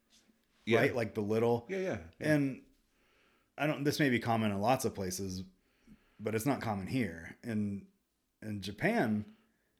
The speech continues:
Speaker 2: you can buy a bag full of tiny crabs.
Speaker 1: Yeah.
Speaker 2: And people just eat 'em. It's, it's the entire crab.
Speaker 1: They, they
Speaker 2: Sh-
Speaker 1: boil 'em up first?
Speaker 2: Yeah, yeah.
Speaker 1: 'Cause if I understand correctly, eating 'em raw is really bad.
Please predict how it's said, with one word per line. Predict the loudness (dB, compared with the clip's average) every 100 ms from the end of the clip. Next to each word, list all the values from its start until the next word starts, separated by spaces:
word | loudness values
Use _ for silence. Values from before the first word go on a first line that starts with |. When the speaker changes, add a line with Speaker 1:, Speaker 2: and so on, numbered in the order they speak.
| _ -2
Speaker 2:
you | 2
can | 4
buy | 4 4
a | 4
bag | 2 2 2 -2
full | 0 2 2 0
of | -6 -12 -12
tiny | -4 -2 -2
crabs. | -2 -6 -8 -10 -14 -14 _ -6
Speaker 1:
Yeah. | -4 -4
Speaker 2:
And | -2
people | 0 2 2
just | -2 -4
eat | -4 -4
'em. | -8 -16 _ _ _ _ _ _ _ _ _ _ _ -6
It's, | -4 -4
it's | -2
the | 2
entire | 4 6 4
crab. | 4 0 -2 -8 -18 -20 -20 -10
Speaker 1:
They, | -8
they | -4 -2
Speaker 2:
Sh- | 0
Speaker 1:
boil | 2 2
'em | 0
up | -4 -6
first? | -6 -2 4
Speaker 2:
Yeah, | 4 6 2
yeah. | 0 -2
Speaker 1:
'Cause | -6 -4
if | -2
I | -2 -2
understand | -4 -4 -4
correctly, | -4 -4 -6
eating | -6
'em | -6
raw | -4 -4
is | -4
really | -6
bad. | -4